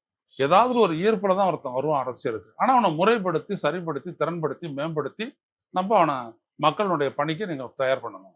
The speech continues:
அவ்வளவுதானே? அதை பேசிட்டு போங்க நீங்க.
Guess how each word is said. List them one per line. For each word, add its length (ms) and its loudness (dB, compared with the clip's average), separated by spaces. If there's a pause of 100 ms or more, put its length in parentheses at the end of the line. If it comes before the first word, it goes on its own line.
அவ்வளவுதானே? 600 -6 (1400)
அதை 220 0
பேசிட்டு 380 -4
போங்க 180 0
நீங்க. 420 -12